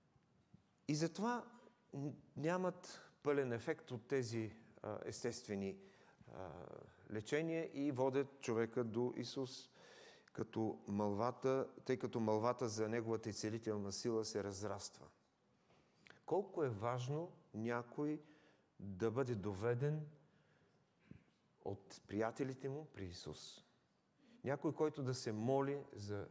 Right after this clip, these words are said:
за него. Някой, който да му п-, покаже конкретно в определени реални, практични стъпки как да дойде при Исус.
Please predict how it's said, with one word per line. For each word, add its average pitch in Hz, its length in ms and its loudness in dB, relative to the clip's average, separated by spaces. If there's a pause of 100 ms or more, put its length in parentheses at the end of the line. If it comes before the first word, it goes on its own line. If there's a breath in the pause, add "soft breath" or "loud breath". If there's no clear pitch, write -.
(340)
за 95 200 -6
него. 85 220 -8 (100)
Някой, 127 380 -2
който 135 400 0
да 113 180 -2
му 120 220 -2 (1300 loud breath)
п-, - 100 -18 (160)
покаже 131 600 0 (100)
конкретно 123 680 0
в 110 100 -8
определени 120 680 0 (500 loud breath)
реални, 123 600 0 (320)
практични 127 560 -4
стъпки 104 560 -4 (480 loud breath)
как 135 440 0
да 110 140 0
дойде 104 340 2
при 90 380 -4
Исус. - 640 -10